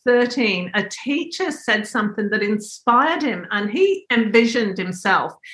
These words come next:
in a coffee shop in Melbourne. And he's not only made that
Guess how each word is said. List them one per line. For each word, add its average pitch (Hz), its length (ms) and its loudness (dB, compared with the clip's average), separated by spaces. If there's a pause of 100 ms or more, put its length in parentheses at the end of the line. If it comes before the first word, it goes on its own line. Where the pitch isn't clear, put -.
(200)
in 262 100 6
a 269 100 2
coffee 254 380 0
shop - 400 -2
in 208 180 4
Melbourne. 247 500 0 (100)
And 220 120 2
he's 254 220 4
not 294 240 4
only 370 320 4
made 247 400 2
that 208 200 0